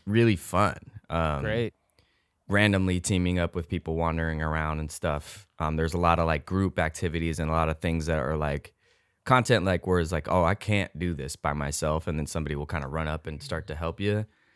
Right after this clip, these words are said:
Speaker 1: Shit like that really worked really well. So here's hoping it, micro cran-,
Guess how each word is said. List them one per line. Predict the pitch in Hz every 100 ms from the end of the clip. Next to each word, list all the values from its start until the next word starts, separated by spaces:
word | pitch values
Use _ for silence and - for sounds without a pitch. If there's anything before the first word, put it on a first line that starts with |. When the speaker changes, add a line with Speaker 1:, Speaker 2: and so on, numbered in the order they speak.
| -
Speaker 1:
Shit | - -
like | 110 -
that | 101
really | 101 101
worked | 92 92 - - - _ _
really | 87 87
well. | 82 82 76 71 85 -
So | - 73 73 76 _ _ _ _ _ _ _ _ _ _
here's | 101 120
hoping | 123 123 123 120 120 113 -
it, | 101 - _ _ _ _
micro | 110 113 113
cran-, | 104 117 113